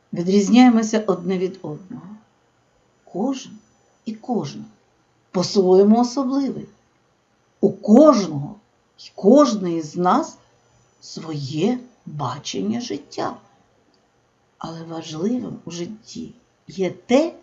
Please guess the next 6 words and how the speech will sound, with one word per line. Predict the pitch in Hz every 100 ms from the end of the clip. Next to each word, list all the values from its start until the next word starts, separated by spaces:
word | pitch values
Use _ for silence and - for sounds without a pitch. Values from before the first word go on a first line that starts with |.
| _ _ _ _ _ _ _ _ _ _
що | - - 202
всі | 190 - - 359
ми | 359 277 180 - - _ _ _ _ _ -
маємо | 156 160 196 269 208 147 - _ _ _ _ -
рівноправний | 160 185 175 165 151 - 143 151 208 262 247 247
вибір | 202 170 196 147 85